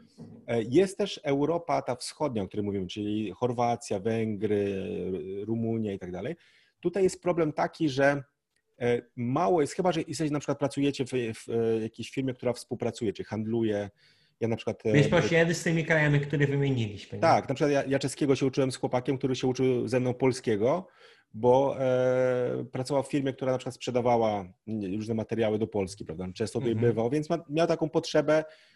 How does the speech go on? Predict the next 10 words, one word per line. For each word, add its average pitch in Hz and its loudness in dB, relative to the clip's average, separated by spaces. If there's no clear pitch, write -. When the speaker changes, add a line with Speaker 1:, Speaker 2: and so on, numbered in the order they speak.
Speaker 1:
bardziej 143 2
indywidualną, 120 -2
prawda? 147 -14
Natomiast 147 -2
problem 208 0
z - -10
krajami 151 -2
właśnie 120 -8
i 147 -6
arabskojęzycznymi, 110 -4